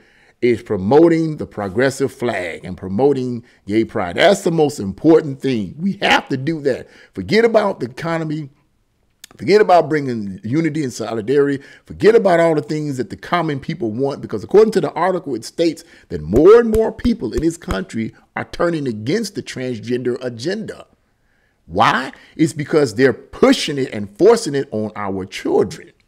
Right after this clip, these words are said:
And it has gotten out of hand. Yet, yet, you have presidents and you have governors and you have mayors and you have all these other people constantly trying to make it look like it's acceptable.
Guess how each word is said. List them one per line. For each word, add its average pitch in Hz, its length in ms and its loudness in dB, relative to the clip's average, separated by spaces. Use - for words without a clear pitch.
And 147 180 4
it 147 100 0
has 127 140 -2
gotten 135 300 0
out 123 140 0
of 120 80 -4
hand. 226 360 -8
Yet, - 720 2
yet, - 640 2
you 127 240 0
have 120 240 -4
presidents 170 540 0
and 110 100 -6
you 131 120 -2
have 117 240 -4
governors 160 460 -2
and 113 100 -6
you 123 100 -2
have 110 160 -6
mayors 165 580 2
and 110 120 -6
you 123 100 0
have 123 160 -2
all 151 160 0
these 156 140 -4
other 175 140 -8
people 143 380 -12
constantly 170 520 0
trying 160 300 -2
to 139 60 -4
make 151 260 -2
it 131 120 -8
look 160 200 -4
like 127 280 -6
it's 120 160 -4
acceptable. 90 640 -6